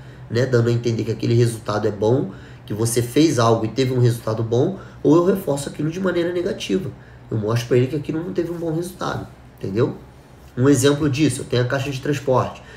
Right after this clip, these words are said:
Se meu cachorro saísse aqui e fizesse alguma coisa que eu não quisesse, eu pegava ele, botava na caixa e fechava a porta. Negativo. Tá lá. Então, de alguma forma, ele tá sendo, entre aspas,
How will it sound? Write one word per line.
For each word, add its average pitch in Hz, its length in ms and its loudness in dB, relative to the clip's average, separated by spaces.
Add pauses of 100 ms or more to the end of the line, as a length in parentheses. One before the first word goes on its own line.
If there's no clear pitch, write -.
(140)
Se - 140 -4
meu 127 100 4
cachorro 151 380 0
saísse 143 500 0
aqui 131 160 -6
e 120 40 -4
fizesse 123 360 0
alguma 127 240 0
coisa 120 260 0
que - 60 -6
eu 123 60 -2
não 117 80 0
quisesse, 143 560 -2 (500)
eu - 80 -4
pegava 113 400 2
ele, 131 80 2
botava 147 340 0
na 139 120 -6
caixa 135 200 -8
e - 40 -14
fechava 147 320 -4
a - 20 -6
porta. 151 340 -4 (400)
Negativo. 139 480 0 (720)
Tá 101 100 -6
lá. 143 380 -4
Então, 117 160 0
de 113 100 0
alguma 131 280 0
forma, 151 260 0
ele 160 80 2
tá 147 140 0
sendo, 147 260 2
entre 147 240 0
aspas, 135 540 0